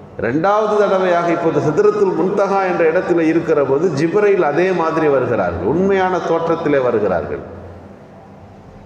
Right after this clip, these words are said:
வந்து சொன்னார்கள், "இதுவரை எங்களுடைய பயணம் முடிந்து போனது.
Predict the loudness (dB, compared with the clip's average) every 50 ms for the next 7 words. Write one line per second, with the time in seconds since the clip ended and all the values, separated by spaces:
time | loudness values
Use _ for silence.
0 | -18 -12 -8 -6 -4 -2 -2 -2 -2 -2 -2 -2 0 -2 0 0 0 0 0 -2
1 | -2 -2 -2 -2 -2 0 2 2 2 2 2 2 0 0 -2 -4 -6 -8 -10 -12
2 | -14 -16 -16 -16 -16 -14 -10 -6 -4 -2 0 0 0 0 0 0 0 0 0 -2
3 | -2 -2 0 0 -2 -2 -2 -2 -2 -2 -2 -2 -2 -2 -2 -2 -2 -2 -4 -6
4 | -6 -8